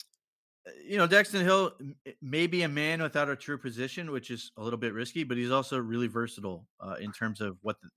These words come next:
the amount of things he might be able to do. He could play slot corner, slot safety, uh,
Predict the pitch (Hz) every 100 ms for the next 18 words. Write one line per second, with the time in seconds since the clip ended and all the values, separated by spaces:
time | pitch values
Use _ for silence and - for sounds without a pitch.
0 | 107 107 101 110 104 110 101 - 101 92
1 | 110 120 107 95 87 90 85 - - 101
2 | - 101 - 107 101 92 - - - -
3 | - - - 131 131 - 127 127 117 127
4 | 117 - 123 120 120 123 120 117 - _
5 | 98 101 101